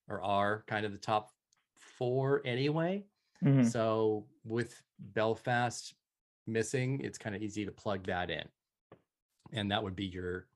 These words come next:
Speaker 1: very likely Oscar five right there. So w-, that's, that's why the, the eligibility thing is so funky, because there is good correlation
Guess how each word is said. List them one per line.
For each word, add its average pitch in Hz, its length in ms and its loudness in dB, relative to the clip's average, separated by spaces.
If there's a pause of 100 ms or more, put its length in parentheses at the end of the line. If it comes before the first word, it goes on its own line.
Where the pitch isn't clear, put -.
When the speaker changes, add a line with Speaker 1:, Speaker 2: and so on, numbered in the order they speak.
(140)
Speaker 1:
very 117 260 4
likely 98 420 -2
Oscar - 440 -8
five - 280 -6 (400)
right 87 220 -6
there. - 260 -6 (800)
So 110 400 -2 (260)
w-, 123 220 -10 (120)
that's, 131 260 2
that's 135 260 -2
why 135 220 2
the, 113 520 2 (260)
the 110 400 -2
eligibility 120 580 0
thing 110 180 0
is 104 140 -2
so 104 260 0
funky, 123 440 -2
because 101 540 -4 (1700)
there 117 240 4
is 143 280 6
good 127 360 2
correlation 98 840 0